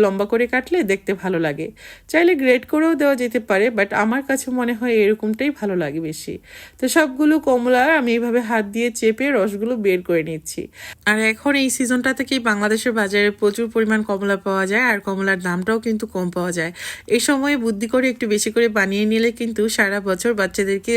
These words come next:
এবং নিজেরাও খেতে পারেন, তাই না? আর আমরা বাজার থেকে যেই জ্যাম জেলিগুলো কিনে আনি, তার মধ্যে কতটুকু পিওর ফলের রস পাওয়া যায়, তা তো আমাদের কম বেশি সবারই জানা। তো নিজের হাতে নিজের ঘরে তৈরি করে নেবেন। খুব সহজ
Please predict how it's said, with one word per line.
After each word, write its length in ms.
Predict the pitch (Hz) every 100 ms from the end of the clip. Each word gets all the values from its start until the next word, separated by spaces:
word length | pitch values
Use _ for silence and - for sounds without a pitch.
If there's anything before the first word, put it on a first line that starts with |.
| 214
এবং 180 | 190 196 190 185
নিজেরাও 380 | 185 208 233 247
খেতে 220 | 220 185 180
পারেন, 240 | 165 160 165 208
তাই 140 | 208
না? 100 | 240 381 - - -
আর 80 | 240 254
আমরা 120 | 277
বাজার 280 | 247 233 254 294
থেকে 160 | 277 269
যেই 220 | 240 240
জ্যাম 240 | 226 220 214
জেলিগুলো 440 | 226 226 214 220 220
কিনে 240 | 214 214 208
আনি, 140 | 208 208
তার 200 | 196 202
মধ্যে 260 | 202 214 214
কতটুকু 500 | 240 240 240 220 226 214
পিওর 280 | 202 196 202
ফলের 380 | 220 208 196 202 196
রস 200 | 190 214 -
পাওয়া 200 | 202 190 190
যায়, 140 | 190 185
তা 80 | 180
তো 160 | 185 180
আমাদের 320 | 175 190 190
কম 180 | 185 190 180
বেশি 220 | 196 202 214
সবারই 320 | 190 180 190
জানা। 300 | 180 170 175 277 - - -
তো 60 | 208 208
নিজের 220 | 220 247
হাতে 220 | 247 240 247
নিজের 300 | 226 214 226
ঘরে 220 | 226 208 220
তৈরি 160 | 208 202
করে 220 | 208 196
নেবেন। 260 | 196 220 339 - - -
খুব 200 | - 302 - -
সহজ 300 | 254 262